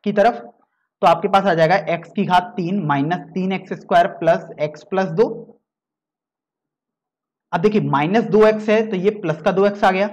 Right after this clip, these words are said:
और देखिए ये प्लस का चार है तो ये यहाँ पर माइनस का चार आ गया, क्योंकि पक्षांतर करने में चिन्ह परिवर्तित आपके पास हो जाते हैं। और ये आपके पास आ जाएगा जी एक्स गुणा एक्स माइनस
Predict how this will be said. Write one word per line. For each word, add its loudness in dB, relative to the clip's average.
और 0
देखिए -2
ये 0
प्लस -6
का 2
चार 4
है 0
तो -6
ये 2
यहाँ -6
पर 0
माइनस -6
का -4
चार 0
आ 2
गया, -4
क्योंकि -10
पक्षांतर -6
करने -2
में -4
चिन्ह -4
परिवर्तित -2
आपके -4
पास -4
हो -2
जाते 0
हैं। -4
और 0
ये 2
आपके 0
पास 0
आ 0
जाएगा 2
जी -6
एक्स -6
गुणा -2
एक्स -8
माइनस -6